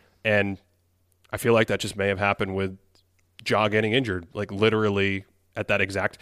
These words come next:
I mean, the game he got injured, they lost by thirty-two points. So he played, like, five minutes and they lost by thirty-two points. And so if you start adding that stuff in to the data, it starts to look a little bit more reasonable. Anyway, we'll see what happens. That's, that's my take on that.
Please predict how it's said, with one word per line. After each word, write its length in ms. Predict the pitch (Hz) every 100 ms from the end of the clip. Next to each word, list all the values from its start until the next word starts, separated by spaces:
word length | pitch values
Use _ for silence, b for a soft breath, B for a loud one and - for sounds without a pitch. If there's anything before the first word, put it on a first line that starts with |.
| B
I 60 | 151
mean, 140 | 160 B -
the 80 | 135
game 200 | 156 175
he 60 |
got 160 | 156 135
injured, 300 | 170 139 110
they 80 | 110
lost 240 | 107 110
by 100 | 101
thirty-two 380 | 120 117 107 104
points. 500 | - 113 - - - _ _ _ _ _
So 460 | - 110 98 95 98
he 100 | 113
played, 240 | 127 120
like, 100 | 104
five 260 | - 120 104
minutes 300 | 113 98 -
and 80 | 95
they 60 |
lost 240 | 95 95 -
by 80 | 90
thirty-two 420 | 107 98 95 92
points. 400 | - 101 - -
And 80 | -
so 120 | 113
if 100 | 110
you 40 |
start 320 | - 139 127 _ _ -
adding 300 | 117 123 131
that 160 | 120 -
stuff 320 | - 113 -
in 380 | 110 123 143 156 b b b b -
to 100 | 139
the 140 | 139
data, 500 | 135 143 147 143 143 b b -
it 120 | 113
starts 240 | 135 123
to 100 | 120
look 200 | 113 110
a 40 | 104
little 240 | 113 123
bit 160 | 127 117
more 180 | 120
reasonable. 680 | 117 120 117 123 117 117 117 _ _ _ _ _ - - - -
Anyway, 260 | 113 107 95
we'll 120 | 92
see 140 | 95 113
what 140 | 92
happens. 340 | 87 87 87 -
That's, 380 | 95 - - _ _ _
that's 200 | 104 -
my 80 | 95
take 260 | - 92 87
on 120 | 87
that. 180 | 87